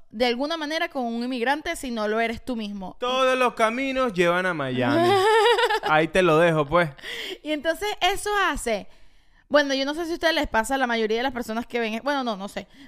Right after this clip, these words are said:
Speaker 1: pero las personas que son inmigrantes que ven este podcast, cuando tú eres inmigrante es un antes y un después. O sea, tu, tu personalidad cambia. Hay un nivel, es como cuando eres mesero.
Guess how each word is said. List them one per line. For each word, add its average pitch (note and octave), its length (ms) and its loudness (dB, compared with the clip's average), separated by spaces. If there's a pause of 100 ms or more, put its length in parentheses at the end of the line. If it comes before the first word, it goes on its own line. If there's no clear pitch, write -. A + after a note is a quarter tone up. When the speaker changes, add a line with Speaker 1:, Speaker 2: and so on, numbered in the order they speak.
Speaker 1:
pero A#3 380 4
las A#3 100 2
personas A#3 320 -6
que C#4+ 80 -10
son A#3 160 -6
inmigrantes A#3 480 -4
que A#3 100 -4
ven G#3 120 -6
este A#3 180 -6
podcast, A#3 540 -6
cuando B3+ 400 -2
tú D4+ 240 0
eres F4 160 0
inmigrante D4+ 460 -4
es C#4+ 60 -4
un B3 160 -6
antes C4+ 360 -6
y A#3 100 -8
un A3 80 -6
después. G#3 480 -8
O A3 80 -12
sea, A3 240 0
tu, B3 160 -6 (140)
tu B3+ 120 -4
personalidad A#3 760 -2 (480)
cambia. G3+ 480 4
Hay A#3 160 0
un C4+ 80 -2
nivel, D4 280 2
es D#4 120 -2
como G4 240 -2
cuando C4 240 4
eres C#4 160 0
mesero. A3 480 -6